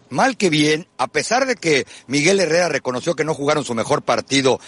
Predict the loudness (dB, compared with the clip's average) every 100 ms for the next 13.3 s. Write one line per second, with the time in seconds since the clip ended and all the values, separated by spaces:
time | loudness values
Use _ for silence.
0 | -8 -4 -2 0 0 2 0 0 2 2
1 | 2 0 0 0 0 -2 -2 0 2 2
2 | 0 -2 -20 -14 -6 -6 0 0 2 2
3 | 4 0 -4 -8 -8 -8 -6 -4 -2 -2
4 | 0 0 0 0 -2 -2 0 0 0 0
5 | 2 2 0 -4 -4 -4 -2 -2 -4 -18
6 | -4 0 0 2 0 0 -2 0 2 2
7 | 0 0 0 0 -2 -10 0 0 2 0
8 | 0 0 0 0 0 0 -2 0 2 0
9 | 2 2 2 2 0 0 2 2 0 0
10 | -2 0 0 0 -2 -8 -6 -6 -2 0
11 | 2 2 2 2 0 2 0 0 -4 -2
12 | 0 0 0 2 2 0 -2 -2 0 0
13 | 0 0 -2